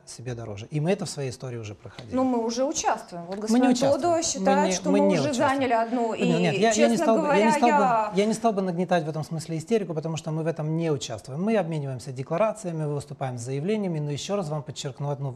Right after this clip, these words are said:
Speaker 1: очень важную мысль. На уровне реальных шагов и реальной политики пока такого рода действий, которые бы перешли красные линии, не было. Я приведу вам один пример. Знаете, вот,
Speaker 2: Ну, понимаете,
Speaker 1: например,
Speaker 2: вот я, я,
Speaker 1: например,
Speaker 2: нет, я, я
Speaker 1: например,
Speaker 2: хотела
Speaker 1: в
Speaker 2: бы
Speaker 1: тысяча восемьсот
Speaker 2: понять, э, я хотела понять вот одну вещь. Вот смотрите,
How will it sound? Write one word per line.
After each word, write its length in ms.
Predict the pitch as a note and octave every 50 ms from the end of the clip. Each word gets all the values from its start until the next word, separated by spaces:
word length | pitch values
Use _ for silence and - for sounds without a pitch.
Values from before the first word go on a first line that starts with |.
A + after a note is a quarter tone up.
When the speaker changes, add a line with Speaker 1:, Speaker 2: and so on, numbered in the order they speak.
| - -
Speaker 1:
очень 340 | D#3+ D#3+ E3+ E3+ - F3 D3+
важную 360 | C3+ C3+ C3 B2 C3+ C3 C3
мысль. 240 | B2 A2 - - B2
На 100 | B2+ C#3
уровне 380 | D#3 D#3 D3+ C3+ C#3+ C#3 C3 - - - - -
реальных 640 | - C#3+ E3+ F3+ F3+ - E3+ D#3+ D3 B2+ A#2 A#2+ A#2+
шагов 400 | - - D3 C3+ C3+ C3+ A#2 - -
и 100 | D#3 C#3
реальной 540 | C#3 D#3 - - D#3 C#3+ C3+ B2 A2+ A2 G#2+
политики 520 | - C#3 D#3+ A#3 C#4 - A3+ D3+ - A#2 G#2 - _ -
пока 480 | - C#3 - - - G3 A#3 C4 - - - _ _ _ _ _
такого 320 | - D3+ - F3+ E3+ D#3 D#3+
рода 240 | D#3 D3+ C3+ C#3
действий, 520 | C3 A#2+ B2+ C3 D#3+ E3+ D3+ - - C3+ A#2+
которые 360 | - - - - C3+ C#3+ C3+
бы 240 | C3 B2 C3+ C3 - - _ _ _ _ _ _ _ _ -
перешли 420 | F3 E3+ F3+ F3 - - E3 C#3+
красные 380 | - - D3 C#3+ - - D#3 E3+
линии, 240 | G#3 A#3+ A3 F#3+ F#3
не 180 | F3 F3 D3+
было. 140 | A2 A#2+ A#2
Я 140 | C3 G#3 A#3+
приведу 260 | - A3+ A3 G#3+ G#3+
вам 140 | G3+ F#3 E3+
один 180 | D#3 D#3 D3+
пример. 320 | C3 - C#3 B2 G#2+ G2+ G2
Знаете, 280 | A2+ D3 D#3+ C#3+ -
вот, 200 | B2+ C3+ - -
Speaker 2:
Ну, 60 | - A#3+
понимаете, 420 | - E4 D#4 F4+ G#4 A4+ - -
Speaker 1:
например, 280 | F3+ F3+ G3+ A3 A3+ A3 - -
Speaker 2:
вот 20 |
я, 60 | C#4+ C#4
я, 180 | E4+ G4 D#4+
Speaker 1:
например, 380 | - - - D4+ G3+ G#3 A3 -
Speaker 2:
нет, 20 | -
я, 40 |
я 120 | B3 D#4+ D#4+
Speaker 1:
например, 280 | - - - - -
Speaker 2:
хотела 40 | E4+
Speaker 1:
в 20 | E4+
Speaker 2:
бы 60 | F#4 -
Speaker 1:
тысяча 140 | F4+ - -
восемьсот 460 | F4 - F#4 F#4+ - F#4+ F4+ F#3 F#3
Speaker 2:
понять, 140 | - G3+ A3
э, 480 | G#3+ G#3+ G#3 G3+ G3+ G3 F#3+ E3 D#3 F#3 G#3+
я 100 | D#4 E4+
хотела 300 | E4 D#4+ D#4+ E4+ F4 F4
понять 260 | - D4+ D#4 D#4+ D#4
вот 120 | C4 B3+ B3+
одну 220 | C#4 A3+ B3 C#4 C4
вещь. 280 | G3+ F#3+ E3+ D3 - -
Вот 100 | B3 C4+
смотрите, 500 | - D#4 D4+ C4+ - G3+ F3 - - C#3+